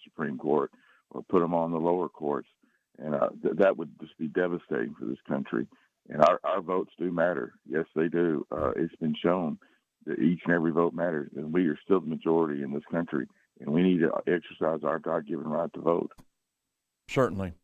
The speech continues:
Speaker 2: And, uh, yeah, I mean, I agree with you. I think our vote matters. And so, um, yeah, I mean, everybody get out and vote. Vote your,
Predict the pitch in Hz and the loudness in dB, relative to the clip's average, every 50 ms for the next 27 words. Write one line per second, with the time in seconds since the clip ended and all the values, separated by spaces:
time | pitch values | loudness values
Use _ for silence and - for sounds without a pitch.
0 | _ - 110 104 104 101 98 95 95 92 98 98 95 98 78 107 117 113 107 120 | _ -8 -4 -2 -2 0 0 0 0 2 4 4 4 4 2 0 -2 -4 -2 0
1 | 120 117 107 101 80 101 104 110 113 113 107 107 107 110 107 92 110 117 117 107 | 4 4 4 4 4 2 2 2 2 2 2 2 2 2 2 2 2 0 0 2
2 | - 120 110 98 - 123 104 101 104 98 92 117 110 - 101 107 107 107 113 107 | 2 2 0 2 2 -2 -2 0 0 2 2 2 0 2 2 2 2 2 2 0
3 | 98 - 104 90 - - 127 110 104 98 92 - _ _ _ _ _ _ - - | -2 -4 -6 -6 -2 2 4 4 4 4 2 -4 _ _ _ _ _ _ -4 2
4 | 110 110 107 104 98 92 92 90 87 85 - _ _ _ _ _ _ - 143 151 | 4 4 6 6 4 2 0 -2 -6 -8 -12 _ _ _ _ _ _ 4 8 10
5 | 131 110 95 101 120 120 113 123 135 147 147 151 139 117 120 135 139 135 107 107 | 10 10 8 6 4 2 2 2 2 2 4 2 2 4 6 6 6 6 4 4
6 | 104 131 139 160 - 104 98 117 123 123 - - 127 120 113 107 95 - | 6 6 6 6 4 2 2 4 4 4 4 2 4 4 4 4 2 -2